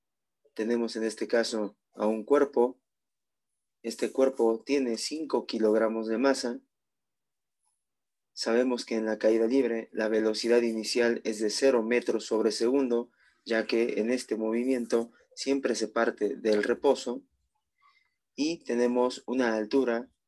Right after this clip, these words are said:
que en este caso es de veinte metros, la altura desde la cual se deja caer.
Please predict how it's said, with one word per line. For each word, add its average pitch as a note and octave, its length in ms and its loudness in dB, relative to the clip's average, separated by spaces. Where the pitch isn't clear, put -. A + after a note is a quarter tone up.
que - 80 -12
en A2+ 80 -4
este A#2 240 -6
caso A#2+ 420 0
es A2 220 -2
de C3+ 260 2
veinte A#2+ 680 0
metros, A2+ 720 -2
la G#2 100 -4
altura A2 380 2
desde G#2+ 260 0
la A#2 140 4
cual B2 360 2
se - 200 -6
deja A2+ 320 2
caer. G#2 400 0